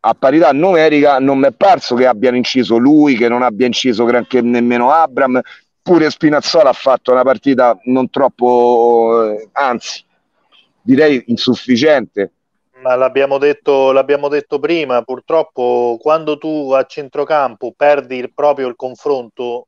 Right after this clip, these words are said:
Speaker 2: eh, e lì perdi la partita, perché poi soprattutto con squadre come il Sassuolo, che sono brave a capovolgere velocemente, con qualità, eh, l'azione, se tu, io, io, eh, eh, so-, sono,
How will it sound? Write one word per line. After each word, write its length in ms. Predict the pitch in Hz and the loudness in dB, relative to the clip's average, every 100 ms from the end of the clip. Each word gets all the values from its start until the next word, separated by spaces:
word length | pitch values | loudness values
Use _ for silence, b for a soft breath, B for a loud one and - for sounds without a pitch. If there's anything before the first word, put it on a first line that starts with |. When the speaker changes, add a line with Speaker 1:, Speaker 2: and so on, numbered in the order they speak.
| _ | _
Speaker 2:
eh, 600 | - 127 120 117 120 120 123 | -12 -6 -6 -6 -8 -8 -6
e 120 | 123 | -6
lì 220 | 135 165 | -6 -6
perdi 280 | - 123 123 | -4 -4 -4
la 120 | 117 | -4
partita, 500 | 113 110 143 120 110 | -4 -8 -10 -8 -8
perché 300 | 113 - - | -8 -10 -12
poi 200 | 156 156 | -6 -6
soprattutto 580 | 131 123 127 - 160 147 | -6 -8 -8 -8 -4 -2
con 140 | 139 | -2
squadre 400 | 139 - 151 139 | -2 -2 -2 -2
come 180 | 127 135 | -4 -6
il 60 | 131 | -6
Sassuolo, 520 | 147 120 151 143 120 | -8 -8 -4 -2 -2
che 120 | 117 | -6
sono 300 | - 131 127 | -10 -10 -8
brave 460 | 127 151 147 131 113 _ _ _ _ _ | -2 0 0 -2 -8 _ _ _ _ _
a 120 | 123 | -6
capovolgere 720 | - 131 139 160 156 131 123 | -2 0 2 2 0 -2 -4
velocemente, 760 | 120 131 127 151 151 139 110 117 | -4 -4 -6 -8 -10 -12 -14 -12
con 180 | 120 123 | -12 -8
qualità, 640 | - 139 139 151 143 120 117 | -4 -4 -2 0 0 -2 -4
eh, 100 | 123 | -8
l'azione, 1500 | 120 120 120 120 120 120 120 143 - 139 160 180 135 104 _ _ _ _ _ _ | -8 -10 -10 -10 -12 -8 -6 -6 -4 0 0 -2 -6 -12 _ _ _ _ _ _
se 200 | - 123 | -12 -10
tu, 340 | - 160 156 151 | -6 -4 -4 -2
io, 380 | 180 170 143 151 | 2 2 2 0
io, 440 | 185 165 131 - - | 2 2 0 -6 -14
eh, 540 | 131 - 143 131 131 123 | -12 -4 -2 -2 -6 -10
eh, 60 | |
so-, 280 | - 151 139 | -8 -6 -6
sono, 480 | 156 147 147 151 | -4 -2 -2 -4